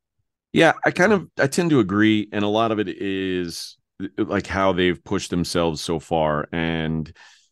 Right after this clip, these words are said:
uh, Arizona State has a win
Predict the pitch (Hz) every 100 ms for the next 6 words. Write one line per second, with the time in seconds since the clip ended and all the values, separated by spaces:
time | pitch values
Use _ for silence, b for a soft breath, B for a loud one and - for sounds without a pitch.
0 | _ _ - 85 80 80 98 110 104 110
1 | - 110 104 92 101 101 95 90 82 -
2 | - 98 92 87 104 110 110